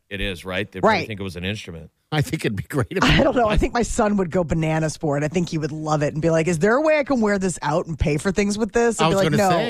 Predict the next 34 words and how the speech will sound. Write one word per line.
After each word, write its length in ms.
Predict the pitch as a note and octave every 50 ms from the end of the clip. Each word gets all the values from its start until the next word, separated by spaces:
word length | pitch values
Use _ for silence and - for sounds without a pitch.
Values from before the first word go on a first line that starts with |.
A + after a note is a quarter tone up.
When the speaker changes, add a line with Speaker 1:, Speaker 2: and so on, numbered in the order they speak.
| -
Speaker 3:
say, 60 | A2+ A2+
I 40 | B2
think 200 | - E3 - -
it'd 80 | C#3+
be 140 | A2+ C#3+ C#3+
awesome. 480 | - B2+ D#3+ G3 G3+ - - D3 B2+ A#2
That'd 160 | C#3 E3 D#3+
be 100 | D#3 D3
a 60 | C3+
funny 340 | B2+ - - D3+ C#3+ C#3 C#3
bit 220 | A#2 D#3 F3+ F#3+
if, 100 | D3+ G2+
Jeff, 240 | E2 - C3+ B2+ -
if 100 | B2+ A2+ A#2
you 60 | B2
put 180 | - C#3 C3+ -
that 200 | C3+ B2 G#2+ -
thing 200 | - C3 B2 A#2+
on 180 | A#2+ B2 B2+
and 100 | B2+ A#2+ A#2
you, 140 | G#2+ G2 - _ _ _ _ _ _ _ _ _
<laughs> 380 | - - - - - - _ -
Speaker 1:
I've 140 | - D#3+ E3
Speaker 3:
you 60 | F3+
Speaker 1:
still 100 | G3 G3+
got 100 | G3 F3+
Speaker 3:
paid 120 | G3+ A#3 G#3
Speaker 1:
my 60 | G3
Speaker 3:
all 80 | G3 -
Speaker 1:
pa-, 100 | - -
I, 40 | G#3
Speaker 3:
bills 160 | G#3+ G3+ D3
that 160 | E3+ E3 D#3
way. 200 | D3 C3 A#2+ A#2